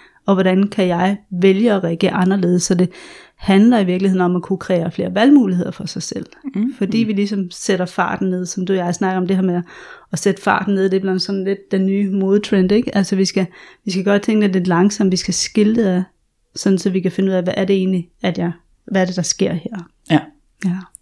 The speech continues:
Speaker 2: Og hvordan, altså, skal man så gå på et kursus for at lære det?
Speaker 1: Altså, det skal man jo ikke nødvendigvis, men,
Speaker 2: Nej.
Speaker 1: men jeg anbefaler det egentlig at gøre det,
Speaker 2: Ja.
Speaker 1: øh, fordi det kan nogle gange være skidesvært at sætte mig selv.
Speaker 2: Ja.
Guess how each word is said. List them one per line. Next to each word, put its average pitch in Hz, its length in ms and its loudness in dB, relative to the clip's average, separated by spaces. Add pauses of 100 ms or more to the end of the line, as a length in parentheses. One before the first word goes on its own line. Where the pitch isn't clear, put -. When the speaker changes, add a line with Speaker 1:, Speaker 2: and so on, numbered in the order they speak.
(300)
Speaker 2:
Og 190 100 -2
hvordan, 190 400 0
altså, 196 200 -6
skal 196 200 -2
man 185 140 2
så 240 100 0
gå 247 240 0
på 254 60 0
et 226 140 -2
kursus - 680 -6 (120)
for 254 80 0
at 214 140 2
lære 202 260 2
det? 262 140 -4 (800)
Speaker 1:
Altså, 202 300 -4
det 214 100 -2
skal 214 200 2
man 302 120 6
jo 254 60 6
ikke 214 120 4
nødvendigvis, 214 560 4
men, 202 160 6
Speaker 2:
Nej. 220 180 2
Speaker 1:
men 208 160 6
jeg 196 160 4
anbefaler 214 540 4
det 196 120 2
egentlig 202 220 0
at 175 120 -4
gøre 185 200 2
det, 254 120 2 (260)
Speaker 2:
Ja. 208 200 4
Speaker 1:
øh, 185 220 0
fordi - 880 -4 (320)
det 220 100 0
kan 220 100 2
nogle 233 200 2
gange 226 140 2
være 214 100 2
skidesvært 233 480 0
at 208 60 -2
sætte 220 200 0
mig 220 120 4
selv. - 220 0 (680)
Speaker 2:
Ja. 175 120 4